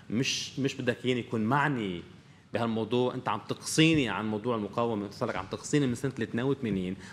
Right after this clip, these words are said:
معناتها أنا اليوم لما بشوف إنه في هالعدوان أنا مني رح روح ودافع لأنه أنت مانعني إنه أنا شارك. لما بيكون في جيش وحيد، لما بيكون في سيادة على كل المناطق اللبنانية، ولما بيكون في سلاح موحد عبر الاستراتيجية الدفاعية بإيد الجيش،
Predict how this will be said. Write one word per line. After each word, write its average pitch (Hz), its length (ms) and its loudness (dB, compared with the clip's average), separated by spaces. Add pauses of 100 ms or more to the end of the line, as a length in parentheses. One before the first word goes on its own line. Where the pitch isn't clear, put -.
معناتها - 320 -2
أنا 127 120 0
اليوم 113 500 0
لما 104 220 -2
بشوف 135 320 2 (100)
إنه 113 180 -4
في 120 120 -4
هالعدوان 110 560 -2 (280)
أنا 113 160 -2
مني 151 340 4
رح - 340 -2 (280)
روح 131 160 0
ودافع 117 400 0
لأنه 107 400 -2
أنت 131 220 0
مانعني 117 600 0
إنه 101 200 -6
أنا 98 100 -2
شارك. 92 340 -4 (300)
لما 117 220 2
بيكون 151 340 0
في 143 240 2
جيش 131 320 2
وحيد، 98 360 -2
لما 101 120 -2
بيكون 127 200 -2
في 120 120 -6
سيادة 113 600 0
على 104 320 -2 (120)
كل 135 140 2
المناطق 117 280 -6
اللبنانية، 104 600 -2 (300)
ولما 110 240 0
بيكون 131 260 0
في 123 160 -4
سلاح 120 400 -2
موحد 113 380 -2
عبر 110 140 -2
الاستراتيجية 107 460 -2
الدفاعية 104 520 -2
بإيد 107 220 -6
الجيش، 98 520 -2